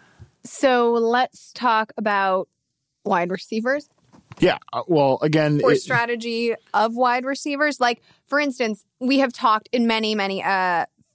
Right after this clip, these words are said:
Speaker 1: previous podcast episodes about A J Green and what a great value he is. And you have talked about how being a top five receiver is in his range of possible outcomes. I don't know if A J Green is the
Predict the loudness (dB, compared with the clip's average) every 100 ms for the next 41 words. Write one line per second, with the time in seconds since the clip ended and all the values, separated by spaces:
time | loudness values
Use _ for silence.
0 | -4 0 0 0 0 -2 -2 -6 -4 -4
1 | -2 -2 -2 -4 -2 0 0 0 -2 -2
2 | -2 -2 -2 0 0 0 -2 -2 -2 -2
3 | -2 -4 -2 -4 -8 -18 -4 2 4 2
4 | 2 -2 -2 0 0 -2 -6 -20 _ 0
5 | 0 -2 -8 -2 0 2 0 0 -2 -2
6 | 0 -2 -2 -6 -8 -6 -6 -4 -6 -6
7 | -4 0 0 -2 -2 -4 -4 -2 -4 -4
8 | -4 -2 -4 -6 -8 -12 -20 -20 -4 0
9 | 2 2 2 2 2 0 -2 -6 _ _
10 | -4 -2 0 -2 0 0 0 0 2 2
11 | 0 -2 -8 _ 0 0 0 0 2 0